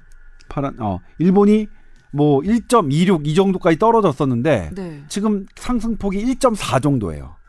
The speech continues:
Speaker 2: 음.
Speaker 1: 그러니까 예전에 막 그 일 점 칠육, 그다음에 천구백칠십 년대 이 점대까지 갔던 그런 패턴을, 그러니까 전반적으로 저출생을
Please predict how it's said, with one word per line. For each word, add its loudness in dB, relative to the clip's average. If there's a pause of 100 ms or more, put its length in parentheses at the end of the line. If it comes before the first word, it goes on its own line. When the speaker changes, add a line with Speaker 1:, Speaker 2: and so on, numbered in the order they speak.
(160)
Speaker 2:
음. -12
Speaker 1:
그러니까 4
예전에 4
막 2
그 2
일 -4
점 2
칠육, 0
그다음에 0
천구백칠십 -2
년대 -2
이 -2
점대까지 -2
갔던 -2 (320)
그런 2
패턴을, -4 (200)
그러니까 2
전반적으로 2
저출생을 -2